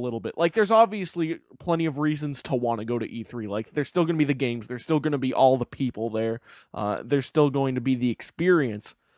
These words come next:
But I think the way they're doing it now, uh, makes me feel a little bit less, uh,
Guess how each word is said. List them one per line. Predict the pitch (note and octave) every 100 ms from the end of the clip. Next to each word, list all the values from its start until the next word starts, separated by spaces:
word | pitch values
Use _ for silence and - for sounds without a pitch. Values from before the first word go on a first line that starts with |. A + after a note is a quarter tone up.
| _ _ _
But | C3 F3
I | D#3
think | - G3+ F#3
the | E3
way | C#3+ D3+ E3
they're | D3+ C3+
doing | A#2+ D3 D3+ D#3
it | F3
now, | F3 E3+ F3 F3 D3+ _ _ - _ _ -
uh, | A2 A#2 -
makes | D#3 D#3+ D#3+ -
me | D#3 C#3+
feel | - D3+ D3+ D3 C3+ -
a | -
little | C#3 C#3 D3
bit | C3+ D3 -
less, | B2 C3 C3 B2+ -
uh, | B2 G#2+